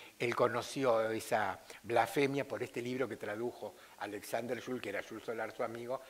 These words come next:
porque en, juntos en una charla, mientras él estaba escribiendo el cuento, salió la idea de cómo podría ser esa herejía. ¿Eh? Este, y este es el primer apócrifo. Borges hasta ahí no había mentido. Era una persona honesta.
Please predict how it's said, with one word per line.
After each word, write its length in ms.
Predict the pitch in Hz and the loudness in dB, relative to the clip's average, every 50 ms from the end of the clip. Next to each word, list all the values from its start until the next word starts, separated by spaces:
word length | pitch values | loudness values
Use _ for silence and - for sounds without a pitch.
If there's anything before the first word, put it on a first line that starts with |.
| - - | -18 -14
porque 220 | - 110 - - 110 | -12 -8 -4 -2 -2
en, 100 | 104 98 | -2 -2
juntos 480 | - - 156 135 123 107 113 - - | 2 4 4 4 4 2 -2 -6 -6
en 80 | 98 101 | -6 -6
una 260 | 113 113 110 117 - | -4 -2 -2 -2 2
charla, 400 | - 147 123 113 104 107 110 110 - - - - | 4 4 4 4 2 -2 -4 -6 -8 -12 -20 -16
mientras 220 | - 143 131 107 110 | -14 -8 -2 -2 -2
él 40 | 110 | 0
estaba 220 | - - 117 117 | 2 4 4 4
escribiendo 440 | 117 113 - 123 120 127 123 131 131 | 4 2 -2 -4 -4 -2 -2 0 -2
el 80 | 127 120 | -2 -2
cuento, 500 | - 135 127 120 117 - - 147 143 - - - - - - | -2 -2 -4 -4 -2 0 0 0 0 0 -4 -14 -18 -20 -14
salió 320 | - - 110 107 110 120 | -8 -6 -4 -4 -4 -4
la 80 | 120 120 | -2 -2
idea 280 | 117 113 117 117 123 120 | -2 -2 0 0 0 0
de 100 | 120 117 | 0 -2
cómo 180 | - 117 117 | -6 -8 -8
podría 280 | - - 107 104 113 101 | -6 -4 -4 -2 -2 -2
ser 320 | - 110 110 110 123 - - | -2 -2 -4 -4 -4 -4 -4
esa 240 | 113 110 - - | -4 -4 -2 -2
herejía. 580 | 107 101 95 95 92 - - 107 101 95 87 - - - - - - - - - - - - - - - - - - - - - - - | -4 -4 -4 -4 -6 -8 -8 -8 -6 -6 -8 -8 -10 -14 -20 -20 -20 -20 -20 -20 -20 -20 -20 -20 -20 -20 -20 -20 -20 -20 -20 -20 -18 -12
¿Eh? 240 | 104 113 135 170 185 - - - - - - - - - | -6 -4 -4 -4 -4 -6 -12 -20 -20 -20 -20 -20 -12 -6
Este, 520 | 123 117 110 95 - - - 107 107 98 - - - - - - | -2 -2 -2 -2 -4 -6 -4 -4 -4 -4 -6 -10 -20 -20 -18 -10
y 140 | - 175 220 | 0 4 4
este 160 | 226 220 - | 4 4 4
es 120 | 208 - - | 0 0 0
el 100 | 147 143 | -2 -2
primer 320 | - 135 147 147 175 185 180 | -2 0 0 2 6 6 6
apócrifo. 760 | 156 - 165 156 123 - - 104 101 - - 104 95 95 - - - - | 6 8 6 4 4 4 0 -6 -8 -6 -6 -6 -8 -8 -10 -14 -14 4
Borges 320 | - 156 185 - 208 - | 8 8 8 10 8 6
hasta 200 | 180 156 - 165 | 6 8 8 10
ahí 100 | 170 190 | 10 10
no 120 | 196 190 175 | 10 10 10
había 220 | 170 185 185 180 | 10 12 10 10
mentido. 800 | 175 165 135 123 127 - - 160 147 127 110 107 95 - - - - - - - - - - | 8 6 2 -2 -4 -8 -6 -4 -4 -4 -4 -6 -6 -8 -12 -18 -20 -20 -20 -20 -20 -6 -2
Era 160 | 139 151 160 | 0 2 2
una 220 | 175 165 160 147 - | 6 8 8 8 8
persona 400 | 139 123 - - 156 160 156 143 | 6 4 6 6 6 6 6 4
honesta. 600 | 127 127 139 131 107 - - - - - - | 4 4 2 2 0 -2 -8 -8 -6 -6 -6